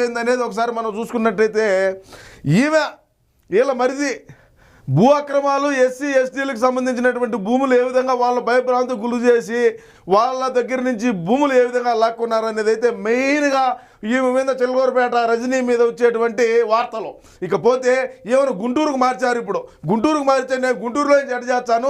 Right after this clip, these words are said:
నాది చిలకలూరుపేట అయిపోయినానని చెప్పి ఈమె వైఎస్ఆర్సీపీ కాంగ్రెస్ పార్టీకి రాజీనామా చేసేదానికి సిద్ధమైందని మనకు తెలుస్తా ఉన్నటువంటి సమాచారం. చిలకలూరుపేట నుంచి నాకు టికెట్ అయినప్పుడు నా ఊర్లో నేను పోటీ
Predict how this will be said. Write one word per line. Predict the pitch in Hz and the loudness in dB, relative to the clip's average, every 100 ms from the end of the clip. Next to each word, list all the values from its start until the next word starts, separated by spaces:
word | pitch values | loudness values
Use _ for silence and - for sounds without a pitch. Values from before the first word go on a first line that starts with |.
| 269 | 0
నాది | 233 233 233 | -2 -4 -4
చిలకలూరుపేట | 247 277 269 240 233 233 | -2 0 0 -2 -2 -2
అయిపోయినానని | 214 226 220 220 208 190 | -2 -2 -2 -2 -2 -2
చెప్పి | 208 208 208 - - 185 | 0 2 0 -4 -6 0
ఈమె | 277 262 | 2 2
వైఎస్ఆర్సీపీ | 269 277 277 233 240 262 247 | 0 2 -2 -4 -8 0 0
కాంగ్రెస్ | 254 254 254 247 | 0 -4 -4 -4
పార్టీకి | 233 233 240 226 226 - - 143 175 | -4 -4 -2 -2 -2 -8 -8 0 2
రాజీనామా | 240 285 294 294 277 269 269 269 247 | 2 0 -6 -4 -2 0 0 -2 -2
చేసేదానికి | 262 240 247 247 240 269 208 | -2 -2 -2 -2 -4 -6 -4
సిద్ధమైందని | 240 233 240 240 240 226 240 240 233 | -2 -2 -2 -2 -2 -2 0 -2 0
మనకు | 226 233 220 | -2 0 0
తెలుస్తా | 233 - 233 233 | 0 0 0 -2
ఉన్నటువంటి | 226 208 220 208 214 208 | -6 -4 -4 -2 -2 0
సమాచారం. | 214 226 226 214 202 240 208 - - - - | 0 -2 -2 -2 0 0 -2 -6 -14 -6 0
చిలకలూరుపేట | 240 277 294 285 277 262 262 | 2 2 2 2 0 -2 -6
నుంచి | 247 254 240 | -6 0 0
నాకు | 240 240 | 0 -2
టికెట్ | 220 240 247 | -2 0 0
అయినప్పుడు | 247 - 220 285 269 - - 185 | 0 0 2 4 2 -4 -10 -2
నా | 226 277 311 | 0 0 -4
ఊర్లో | 320 320 302 285 | -2 0 0 -2
నేను | 285 277 | -4 0
పోటీ | 277 285 | 0 0